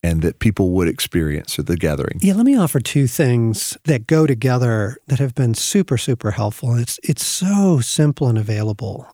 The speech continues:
Speaker 2: what we're calling the one-minute pause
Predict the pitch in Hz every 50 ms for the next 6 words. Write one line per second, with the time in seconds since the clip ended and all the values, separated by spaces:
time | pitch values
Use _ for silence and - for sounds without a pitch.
0 | _ _ - 160 147 139 - 156 131 120 - - - 165 147 143 127 120 113 120
1 | 113 110 120 123 123 123 117 117 110 107 _ - - - 156 131 110 98 95 98
2 | 110 131 131 - - -